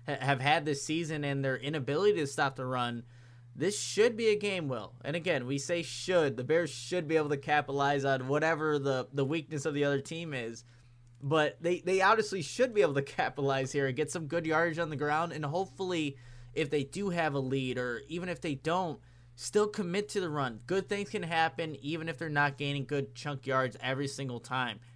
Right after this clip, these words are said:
You set up that play action pass, and that's where Mitch has shown some success and some, some accuracy when he's throwing deeper downfield. So I think, if anything, i-, if it's not going your way, you still gotta have,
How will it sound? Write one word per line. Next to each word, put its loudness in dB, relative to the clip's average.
You -8
set -2
up -4
that -4
play -2
action -4
pass, -2
and -6
that's -2
where -4
Mitch -6
has -2
shown -2
some -4
success -2
and -4
some, -4
some -4
accuracy 0
when -2
he's -2
throwing -2
deeper -6
downfield. 0
So 0
I 2
think, -4
if 0
anything, -2
i-, -12
if -4
it's -6
not 2
going -4
your -2
way, 2
you -4
still -4
gotta 0
have, 2